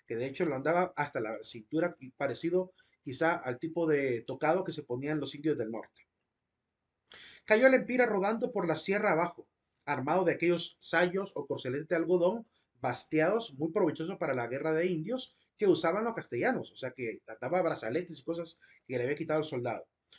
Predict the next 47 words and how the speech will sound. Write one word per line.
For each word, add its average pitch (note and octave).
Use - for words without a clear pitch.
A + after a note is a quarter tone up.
Con F3+
esta B3
muerte G#3
del E3+
Empira, G#3+
que E3+
el D3
día A3
antes F#3
anduvo C#3+
muy G#3
triste, A#3
se A3
levantó F#3+
gran A#3+
alboroto F#3+
y F3
confusión D3+
entre D#3
los C3
indios, G#2
que A#2+
muchos C#3+
huyendo D3+
se F3
despeñaron E3
por F#3
aquellas F#3
sierras A#3
y D#3+
otros E3
luego D#3
se D#3
rindieron. A#2+
Entonces, C#3
eh, A#2+
en B2
este D#3+
caso, D#3+
cuando C3+
dice D3+
que D#3+
se D#3+
despeñaron D3
por F3
aquellas F3
sierras, F#3